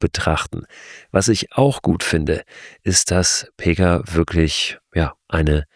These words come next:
ganz normale Frau ist, ein ganz normaler Mensch, der keine Bücher veröffentlicht, der keine Filme produziert, der sich selbst auch nicht groß produziert auf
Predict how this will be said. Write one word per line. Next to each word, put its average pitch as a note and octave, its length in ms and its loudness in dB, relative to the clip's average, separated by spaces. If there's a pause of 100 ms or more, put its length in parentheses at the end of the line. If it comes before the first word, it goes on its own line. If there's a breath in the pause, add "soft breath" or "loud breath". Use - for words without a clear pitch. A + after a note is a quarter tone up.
(240 soft breath)
ganz D2 320 -4
normale C#2 680 0
Frau E2+ 400 0
ist, - 200 -8
ein D2 280 -2
ganz D2 300 0
normaler D2+ 680 0
Mensch, F2 480 0 (480 loud breath)
der E2+ 340 2
keine F2+ 360 0
Bücher F#2 640 0
veröffentlicht, E2+ 920 -2 (380 loud breath)
der E2+ 340 2
keine F2+ 460 -2
Filme G2+ 480 0
produziert, F2 720 -4 (380 loud breath)
der E2 260 2
sich F2 260 0
selbst F#2+ 440 -2
auch F#2 180 -2
nicht F#2+ 240 0
groß E2+ 340 -2
produziert E2+ 840 -2
auf D#2 440 -6